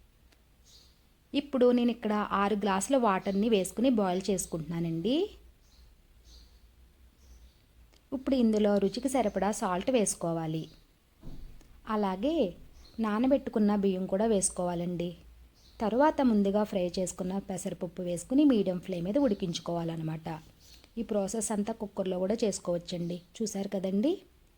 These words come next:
ఈ విధంగా ఉడకాలి. కొంచెం గట్టిగా ఉందని చెప్పి రెండు కప్పులు వాటర్ యాడ్ చేసుకుంటున్నానండి. ఒకసారి కలుపుకుని సిమ్లో పెట్టుకోవాలన్నమాట.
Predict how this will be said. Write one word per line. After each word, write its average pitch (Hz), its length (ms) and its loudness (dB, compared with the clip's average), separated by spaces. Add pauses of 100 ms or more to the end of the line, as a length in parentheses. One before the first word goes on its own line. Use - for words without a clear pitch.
(180)
ఈ 240 100 -2
విధంగా 185 360 -2
ఉడకాలి. 165 440 -6 (580)
కొంచెం 247 260 2 (100)
గట్టిగా 214 320 2 (100)
ఉందని 208 300 2
చెప్పి 202 180 -6 (100)
రెండు 202 200 2
కప్పులు 214 320 -2
వాటర్ 180 340 0
యాడ్ 175 220 -6
చేసుకుంటున్నానండి. 170 800 -4 (1800)
ఒకసారి 196 440 -2
కలుపుకుని 180 480 -4 (1500)
సిమ్లో 220 380 2
పెట్టుకోవాలన్నమాట. 165 920 -2